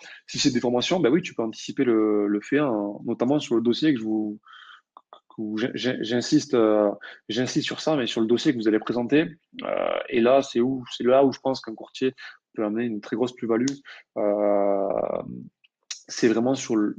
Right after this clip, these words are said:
la formation de ce, de ce dossier qu'on amène en banque, où on explique, ben voilà, sans rentrer dans tous les détails possibles, hein, mais que voilà, euh, que Romain, lui, a préféré mettre trois mille euros par mois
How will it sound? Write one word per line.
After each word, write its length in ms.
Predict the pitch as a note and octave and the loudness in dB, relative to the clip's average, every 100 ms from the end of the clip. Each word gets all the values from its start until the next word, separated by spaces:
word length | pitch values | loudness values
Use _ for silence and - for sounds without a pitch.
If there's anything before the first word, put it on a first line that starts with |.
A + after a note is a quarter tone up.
| - | -10
la 360 | E3 C3+ C3+ A#2 | -10 -6 -4 -4
formation 420 | B2+ A#2+ - C3+ | -4 -4 -4 -4
de 80 | A2+ | -4
ce, 160 | - | -2
de 680 | A2 G#2+ G#2 - - _ A#2 | 0 0 -2 -8 -20 _ -4
ce 160 | - | -2
dossier 440 | A2+ A#2+ - B2+ C3 | 0 0 0 -2 -2
qu'on 200 | B2+ A2 | 0 0
amène 220 | A2+ A#2 | 0 0
en 80 | G#2+ | 2
banque, 260 | G#2+ A#2+ A#2+ _ - - _ | 0 0 -6 _ -20 -20 _
où 160 | B2 B2 | 2 4
on 60 | B2 | 2
explique, 400 | B2 D3+ D3+ G#2 | -2 -4 -2 0
ben 100 | G#2 | 0
voilà, 300 | A#2 D3 C#3+ - - _ | 0 0 -6 -16 -20 _
sans 380 | - - B2+ A#2+ | -20 -4 0 2
rentrer 260 | A2 A2 | 0 0
dans 140 | A#2+ A2 | -2 -2
tous 160 | - | -2
les 60 | A#2 | -2
détails 240 | A2+ A#2 | 0 0
possibles, 420 | G#2+ A#2+ - C#3+ A#2+ | -2 -6 -4 -2 0
hein, 160 | C3+ | -2
mais 240 | B2 G#2+ G#2 - - _ | -2 -2 -4 -10 -20 _
que 80 | - | -4
voilà, 480 | G#2 G#2 A2 G3+ G#2+ | 0 2 4 4 2
euh, 140 | G2+ G#2 | 0 -2
que 80 | |
Romain, 400 | A#2 G#2 G2+ A#2 | -2 -2 0 0
lui, 260 | B2 C3+ C3 | 0 0 2
a 100 | G#2 G#2+ G#2 | 0 -4 -10
préféré 400 | - - A2 A#2 | -10 -4 -2 -2
mettre 260 | A#2 A2+ - | -2 -6 -6
trois 140 | A#2+ | -4
mille 120 | A2+ | 0
euros 160 | A2 A2 | 2 2
par 160 | G#2+ | 2
mois 320 | A2 A#2+ B2+ | 0 0 0